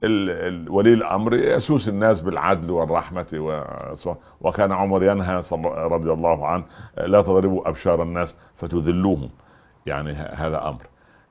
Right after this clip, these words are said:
آه، والصنف الثاني نساء كاسيات عاريات مائلات مميلات،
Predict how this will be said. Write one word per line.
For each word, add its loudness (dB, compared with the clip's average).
آه، -2
والصنف 4
الثاني 6
نساء 2
كاسيات 2
عاريات 0
مائلات -2
مميلات، 0